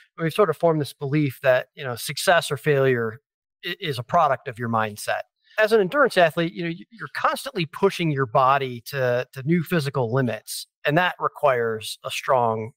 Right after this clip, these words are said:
uh, uh, you know, a strong mindset. From your experience, how do you push yourself from a mindset perspective to, to keep stair-stepping up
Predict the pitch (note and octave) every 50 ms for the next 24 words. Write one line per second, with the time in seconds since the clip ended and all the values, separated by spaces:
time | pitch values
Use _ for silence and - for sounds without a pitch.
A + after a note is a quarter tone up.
0 | _ - - - - _ - F2+ F#2 - D#3 B2 A2 A2 - - B2+ A#2+ A#2 A2
1 | A2 A2+ C3 D3 C#3 - - A2 G#2+ - _ _ _ _ - F3+ F3+ F3 F3 E3+
2 | A3+ C#4 B3+ F#3+ C#3 - - - - C#3+ D#3 F3 F3 D#3 B2+ A#2 A#2 A2+ A#2 -
3 | - - - - _ _ _ _ _ - - - - B3+ C#4 C#4+ C4 A#3 G3 C#3
4 | - _ - - - - E3+ E3+ - - - - D3 C#3+ B2+ A#2 - - C#3 B2+
5 | B2 A#2 - - - - - C3+ A#2+ A#2+ A#2 A#2 A#2 A#2 B2+ B2+ B2+ - C3+ B2+
6 | - - - A2+ - - - C3+ C3+ - - B2 A2+ G#2+ - - - - - G#2+
7 | - - - - - - - - - D#3 C#3+ - - A#3 A3+ - - - - -
8 | - - E3 D#3 E3 D3+ - - - E3 C#3+ - D3+ C#3 C3 C#3 - C#3+ C3+ C3
9 | B2 B2